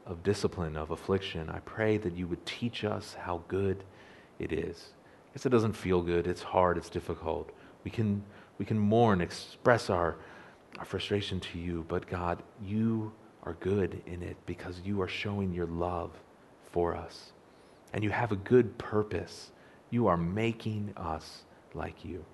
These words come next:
So teach us, Lord, to respond to these difficult moments by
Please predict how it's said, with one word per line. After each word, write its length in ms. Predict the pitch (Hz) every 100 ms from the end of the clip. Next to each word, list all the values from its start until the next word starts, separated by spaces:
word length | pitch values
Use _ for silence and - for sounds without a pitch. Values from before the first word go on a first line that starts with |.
| - - - - - - - - - - -
So 120 | -
teach 280 | 95 131 117
us, 160 | 107
Lord, 240 | 107 104 98
to 80 | 98
respond 540 | 95 - 110 117 117
to 60 | 101
these 160 | 98
difficult 460 | - 95 101 104 95
moments 420 | 92 90 92 87
by 440 | - 87 90 87